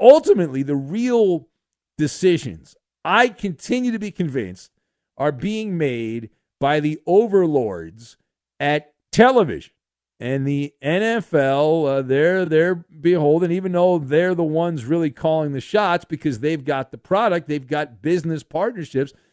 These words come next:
They're the guys who influence the T V people, the direction the N F L goes, with counsel of the legal department to avoid those massive cash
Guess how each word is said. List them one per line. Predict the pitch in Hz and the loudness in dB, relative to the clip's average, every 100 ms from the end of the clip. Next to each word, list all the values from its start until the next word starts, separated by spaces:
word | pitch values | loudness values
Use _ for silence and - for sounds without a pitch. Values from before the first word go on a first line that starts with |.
| _ | _
They're | 123 160 | 0 2
the | 208 202 | 4 2
guys | 160 160 165 151 | 0 -2 -2 -2
who | 151 - | -4 -4
influence | 165 185 - 139 127 135 | -8 -8 -10 -8 -8 -10
the | 123 | -14
T | - 170 | -8 -8
V | 160 160 | -8 -8
people, | 135 120 117 123 - _ _ | -6 -6 -6 -8 -10 _ _
the | 135 | -12
direction | 127 147 135 160 160 - 160 | 0 0 2 -2 -2 -4 -4
the | 147 | -4
N | 143 | -6
F | 143 - | -6 -6
L | 131 123 | -2 -2
goes, | 110 104 90 92 117 _ _ _ _ 113 | -4 -8 -10 -12 -14 _ _ _ _ -4
with | 139 208 214 - _ | 2 4 2 -4 _
counsel | - - 220 277 240 - 185 151 240 - _ _ _ _ _ - | -16 -4 -2 0 -2 2 4 4 2 -4 _ _ _ _ _ 0
of | 170 156 131 | 2 2 -4
the | 185 175 | -8 -4
legal | 156 143 247 254 226 196 170 | -4 0 0 4 6 6 4
department | 160 147 165 156 135 139 156 - _ _ _ _ - | -2 -2 2 2 0 -8 -10 -12 _ _ _ _ -2
to | 220 214 | 2 2
avoid | 139 185 185 165 | 2 0 0 0
those | 170 | -2
massive | 120 143 160 160 - 156 147 131 - _ _ _ _ | -4 -4 -2 -2 -2 -2 -2 -4 -12 _ _ _ _
cash | - 156 147 135 131 - | -8 -4 -4 -4 -8 -12